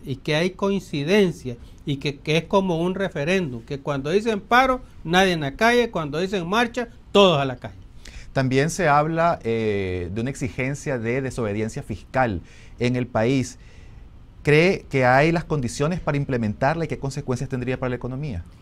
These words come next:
Speaker 1: Eh, sí, la desobediencia fiscal que también, eh, en, en varios países de América Latina también ha ocurrido. Esto no es únicamente en Nicaragua, eh, es simplemente, eh,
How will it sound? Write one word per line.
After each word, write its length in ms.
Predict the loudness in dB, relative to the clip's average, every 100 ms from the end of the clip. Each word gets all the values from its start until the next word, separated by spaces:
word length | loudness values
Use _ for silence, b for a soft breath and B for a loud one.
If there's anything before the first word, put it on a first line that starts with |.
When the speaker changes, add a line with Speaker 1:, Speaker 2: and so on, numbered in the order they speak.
| b
Speaker 1:
Eh, 280 | -6 -4 -4
sí, 260 | -6 2 2
la 200 | 4 2
desobediencia 680 | 0 -2 -2 -2 -2 -2 -6
fiscal 440 | -4 0 2 2
que 120 | 0
también, 760 | -4 -2 -2 0 2 2 0 -4 -10 b b b
eh, 520 | -6 -6 -4 -4 -4 -6
en, 80 | -6
en 420 | -4 -4 -6 -4
varios 300 | 0 0 0
países 480 | 0 0 0 -2 -6
de 80 |
América 500 | -4 -4 -4 -6 -6
Latina 540 | -6 -6 -6 -6 -4 -8
también 480 | -8 -8 -6 -6 -4
ha 100 | -6
ocurrido. 720 | -6 -8 -8 -8 -8 -8 -10 b b b
Esto 380 | -2 -2 -2 -8
no 200 | -4 -2
es 120 | -2
únicamente 1000 | -4 -6 -8 -8 -6 -6 -6 -6 -6 -6
en 100 | -8
Nicaragua, 680 | -8 -6 -4 -2 -2 -4 -6 B B B
eh, 160 | -8 -4
es 160 | -2 -2
simplemente, 1160 | 2 2 2 -2 0 0 -2 -4 -4 -2 -4 -6
eh, 320 | -4 -4 -6